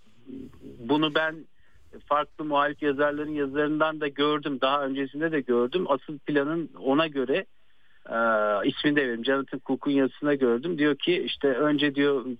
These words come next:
Kuzey Gazze'yi, yani o Gazze'yi ikiye bölecekler diyordu. E, ondan sonra işte Kuzey'dekileri aşağı, e, güneye, e, sıkıştırıp büyük bir şeyle işte zorla,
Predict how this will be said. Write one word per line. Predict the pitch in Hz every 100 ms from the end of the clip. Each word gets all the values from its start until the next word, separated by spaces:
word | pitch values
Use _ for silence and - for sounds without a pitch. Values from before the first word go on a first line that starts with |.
| 135 131 131
Kuzey | - 151 160
Gazze'yi, | 143 135 127 131 143 139 - - - -
yani | 127 123
o | 131 127 110 107 101
Gazze'yi | 151 - 143 160
ikiye | 147 185 160
bölecekler | 139 113 113 - 110 107
diyordu. | 110 117 202 220 - - - - - 117
E, |
ondan | 117 113 160 170 175
sonra | 165 - 170
işte | -
Kuzey'dekileri | 147 151 - 143 156 147 143 160 151 147 135
aşağı, | - 143 - 147 135
e, | - 135 123
güneye, | 139 151 143 135 123 120
e, | 123 120 117 117 117 113 - - -
sıkıştırıp | 165 165 - 143 - - - - - - - -
büyük | 135 135 -
bir | 131
şeyle | - 147 120 127
işte | - 123 117
zorla, | 113 135 123 120 175